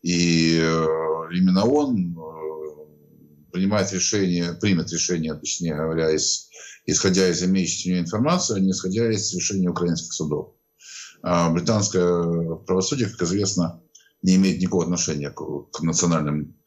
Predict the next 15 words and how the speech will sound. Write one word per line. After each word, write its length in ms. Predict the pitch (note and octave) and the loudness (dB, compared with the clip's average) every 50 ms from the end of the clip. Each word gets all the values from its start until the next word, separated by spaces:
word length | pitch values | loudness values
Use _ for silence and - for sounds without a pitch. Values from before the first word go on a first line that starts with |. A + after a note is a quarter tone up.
| _ - - - - _ - | _ -20 -20 -20 -20 _ -6
а, 220 | D#2+ E2 D#2+ D#2 | -2 0 0 0
правосудиям 640 | D2+ D#2 F2 F2 F2+ F2+ - - E2 D2+ D#2 D#2 D#2 | 0 0 2 2 2 2 0 0 -2 -2 -2 0 0
разных 300 | E2 E2 D#2 D#2+ F2+ F2 | 0 0 0 -2 -2 -4
стран, 320 | - - D3+ F3 F#3 D3+ | -4 -2 0 2 2 0
и 100 | A2+ F#2+ | 0 -2
поэтому 800 | - F#2+ G2+ A2+ A2+ - G2+ G2 F#2+ F#2+ F#2+ F2+ F2 F2 E2+ E2+ | -2 -2 -2 -2 -2 -2 -2 0 2 2 2 2 2 0 0 0
мне 140 | F2 F2+ F2+ | 0 0 0
кажется, 240 | - G#2 F2+ - - | -2 -2 -2 -2 -2
что 220 | - - - F2+ F2+ | -2 -2 0 0 0
основная, 720 | E2+ D#2+ - F#2 F2+ F#2+ G#2+ A#2 B2+ B2 G#2+ F#2 - - - _ _ _ _ _ _ _ _ _ - D#2 E2 F2+ | 0 0 0 0 2 2 2 4 2 2 2 0 -2 -4 -10 _ _ _ _ _ _ _ _ _ -6 -2 0 0
а, 280 | F2+ F2 F2 E2+ E2+ | 2 2 2 0 0
основной 400 | E2+ - - G2 G2 G#2+ A#2 G#2 | -2 -2 0 0 2 2 2 0
процесс, 480 | G2 F#2 E2+ - G2+ F#2 - - - - | 0 -2 -2 -2 0 0 0 0 -2 -2
э, 40 | F2 | -2
находится 920 | E2 E2 E2 E2 E2 E2 E2 E2 E2 E2 E2+ F2 E2+ F2 F#2+ E2 - - | 0 0 0 0 0 0 0 0 0 0 0 0 0 0 0 0 -2 -4